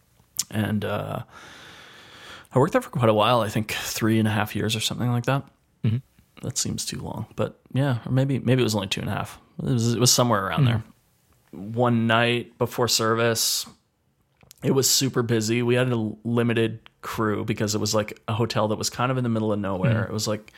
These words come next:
Speaker 1: pretty far up the Sunshine Coast, and,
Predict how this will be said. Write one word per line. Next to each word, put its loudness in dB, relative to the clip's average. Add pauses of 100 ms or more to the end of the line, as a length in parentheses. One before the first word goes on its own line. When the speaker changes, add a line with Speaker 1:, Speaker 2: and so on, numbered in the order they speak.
(680)
Speaker 1:
pretty 2 (380)
far 0 (140)
up -2
the -4
Sunshine -2
Coast, -2
and, -10